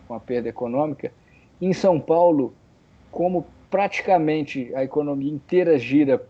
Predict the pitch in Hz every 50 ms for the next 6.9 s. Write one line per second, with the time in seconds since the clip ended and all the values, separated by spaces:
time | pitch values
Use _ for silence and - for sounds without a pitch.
0 | _ _ 143 131 - - - - 175 - - - - 165 175 160 - - _ _
1 | _ _ _ _ _ _ _ _ _ - - - - - - - - - - -
2 | - _ _ _ - - _ - _ _ _ - _ - - 139 139 151 175 170
3 | - 190 165 - 175 147 165 160 147 - - - 160 160 151 139 165 185 180 165
4 | 156 151 143 143 143 139 131 - - - _ _ _ _ 135 131 127 135 139 135
5 | 117 117 120 131 123 123 120 120 113 110 _ 131 107 - 139 139 131 127 127 131
6 | 123 123 117 127 127 - - 147 135 127 117 123 131 151 165 - -